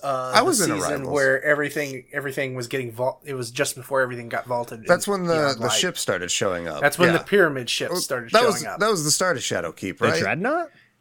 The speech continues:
Speaker 1: Uh, that was, der-, yeah.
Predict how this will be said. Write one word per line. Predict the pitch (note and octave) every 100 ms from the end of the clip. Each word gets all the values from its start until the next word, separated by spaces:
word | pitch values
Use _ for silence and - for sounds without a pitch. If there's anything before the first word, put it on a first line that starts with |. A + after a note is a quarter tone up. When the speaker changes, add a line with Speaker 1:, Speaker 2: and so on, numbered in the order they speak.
| _ -
Speaker 1:
Uh, | C#3 C#3 C#3+ D3
that | D3 F3 F3
was, | F3+ D#3 - - - - _ _ _ _ _ _ _ _ _ _ _ _
der-, | - G#2+ G#2 G#2 F#2 E2 E2
yeah. | A#2 A#2+ G2+ E2+